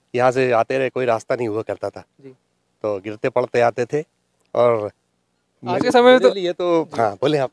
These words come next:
Speaker 2: आज के समय में तो खैर यहाँ पर काफ़ी, अ, सही तरीके से बना दिया गया है, निर्माण करके।
Speaker 1: हम्म।
Speaker 2: जी, पहले के समय में, क्योंकि आप बता रहे हैं यहाँ पर आने जाने में समस्या
Speaker 1: हाँ,
Speaker 2: होती थी।
Speaker 1: पहले तो एक छोटी सी मड़िया थी और झुक कर जाया जाता था, जितने
Speaker 2: जी।
Speaker 1: बुजुर्ग थे हमारे,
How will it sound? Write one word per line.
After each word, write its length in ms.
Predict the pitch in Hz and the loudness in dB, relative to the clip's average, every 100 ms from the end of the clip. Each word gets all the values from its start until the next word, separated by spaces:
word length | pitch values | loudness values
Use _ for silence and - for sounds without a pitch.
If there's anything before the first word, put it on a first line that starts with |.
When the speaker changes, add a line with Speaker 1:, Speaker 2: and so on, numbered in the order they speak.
| 160 | 0
Speaker 2:
आज 140 | 180 | 0
के 60 | 220 | 2
समय 200 | 233 240 | 4 6
में 100 | 247 | 4
तो 80 | |
खैर 180 | 247 233 | 6 8
यहाँ 140 | 226 226 | 8 6
पर 120 | 226 | 4
काफ़ी, 440 | 214 202 226 220 | 4 4 4 6
अ, 160 | 185 180 | 6 6
सही 180 | 185 190 | 6 2
तरीके 220 | 202 202 | 2 2
से 80 | 196 | 2
बना 240 | 160 165 | 2 2
दिया 160 | 165 170 | 2 2
गया 100 | 175 | 2
है, 60 | |
निर्माण 340 | 160 147 156 160 | 2 2 2 2
करके। 480 | 165 156 156 147 156 | 0 0 0 0 -2
Speaker 1:
हम्म। 680 | 156 _ _ - - - | -4 _ _ -20 -20 -20
Speaker 2:
जी, 100 | 143 | -18
पहले 280 | 143 185 190 | -10 -6 -2
के 100 | 214 | 0
समय 200 | 233 226 | 4 4
में, 100 | 226 | 4
क्योंकि 180 | 220 226 | 4 6
आप 140 | 226 | 6
बता 200 | 208 214 | 6 4
रहे 80 | 208 | 4
हैं 20 | |
यहाँ 80 | 214 | 4
पर 140 | 208 208 | 4 6
आने 240 | 175 190 | 6 6
जाने 180 | 196 190 | 4 4
में 100 | 190 | 0
समस्या 360 | 180 165 - | 0 -2 0
Speaker 1:
हाँ, 60 | 156 | 0
Speaker 2:
होती 120 | 196 | 2
थी। 60 | 165 | 4
Speaker 1:
पहले 200 | 180 208 | 4 6
तो 120 | 220 | 6
एक 60 | 196 | 6
छोटी 300 | 185 185 185 | 4 4 4
सी 60 | |
मड़िया 300 | 190 175 196 | 4 6 6
थी 140 | 196 220 | 6 4
और 240 | 202 180 | 4 2
झुक 160 | 151 147 | 0 2
कर 120 | 185 | 2
जाया 180 | 175 160 | 6 6
जाता 280 | 151 127 127 | 6 4 6
था, 200 | 117 113 | 4 4
जितने 300 | 113 143 147 | 2 -2 -2
Speaker 2:
जी। 200 | 147 190 | 0 2
Speaker 1:
बुजुर्ग 340 | 170 170 175 160 | 4 4 2 2
थे 60 | 165 | 2
हमारे, 360 | 147 147 151 | 4 4 2